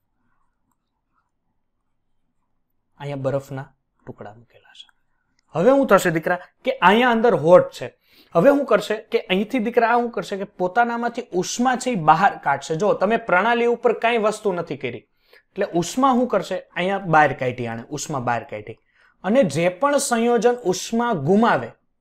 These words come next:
જે પણ સંયોજન, કારણ કે શું થાય, તમે ગરમ હોય એટલે તમે એ સીમાં આવો એટલે શું થાય, તમારી અંદરની જે ગરમી છે એ બહાર નીકળવા મળે.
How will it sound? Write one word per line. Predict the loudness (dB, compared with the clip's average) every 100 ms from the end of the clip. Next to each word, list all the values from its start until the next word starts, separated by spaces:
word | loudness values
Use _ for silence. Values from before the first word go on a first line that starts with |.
| _ -14
જે | -10
પણ | -6 -4
સંયોજન, | -4 -6 -6 -8
કારણ | -4 -2 2
કે | 2
શું | 4
થાય, | 0 -2 -6 -20 _
તમે | 2 4 2
ગરમ | 6 6 6 0
હોય | -2 -4 -10 _ _ _ -10
એટલે | -4 0
તમે | 2 2
એ | 4 6
સીમાં | 6 2 -2 0
આવો | 2 2
એટલે | 2
શું | 2
થાય, | 2
તમારી | 2 2 2 0
અંદરની | 0 0 0 2
જે | 2
ગરમી | 4 4 2 -2
છે | -4
એ |
બહાર | 2 6 8 6
નીકળવા | 0 -2 0 0
મળે. | -2